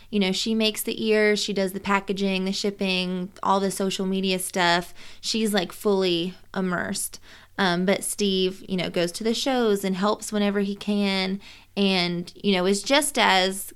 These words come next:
committed, which I think is important. You know, I think sometimes when you hear,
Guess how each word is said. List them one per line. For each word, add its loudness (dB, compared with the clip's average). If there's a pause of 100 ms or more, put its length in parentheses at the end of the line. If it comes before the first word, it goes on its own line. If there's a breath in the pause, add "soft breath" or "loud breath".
committed, 0 (380 soft breath)
which 6
I 6
think 0
is 0
important. -2
You 2
know, 4
I 4
think -2
sometimes -2
when -2
you 0
hear, 4